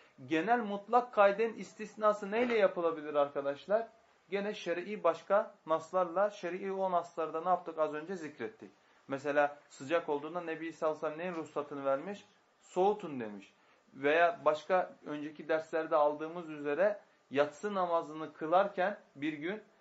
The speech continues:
kadın çoluk çocuk uyumuş, o kadar bekletmiş. Sonra mescide çıkmış demiş ki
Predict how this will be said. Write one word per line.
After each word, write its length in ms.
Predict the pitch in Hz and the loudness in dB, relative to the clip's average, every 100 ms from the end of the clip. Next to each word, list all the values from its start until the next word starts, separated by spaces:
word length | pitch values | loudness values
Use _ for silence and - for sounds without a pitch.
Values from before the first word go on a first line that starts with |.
| _ - | _ 0
kadın 360 | 139 143 208 | 2 2 0
çoluk 380 | 196 180 190 196 | -6 -4 -4 -4
çocuk 320 | 190 180 185 | -6 -6 -8
uyumuş, 420 | 180 175 196 185 - | -6 -4 -4 -6 -4
o 140 | 196 | -2
kadar 380 | 202 190 180 165 | 2 6 6 4
bekletmiş. 680 | 175 175 170 170 208 240 - _ _ _ | -2 -4 -8 -8 -8 -10 -10 _ _ _
Sonra 300 | - 196 214 | 2 2 2
mescide 560 | 185 180 - 185 214 214 | 0 -4 -6 -2 -2 -2
çıkmış 480 | 196 214 226 - | -10 -10 -12 -8
demiş 380 | 185 196 214 - | -8 -6 -8 -10
ki 240 | 240 247 | -6 -6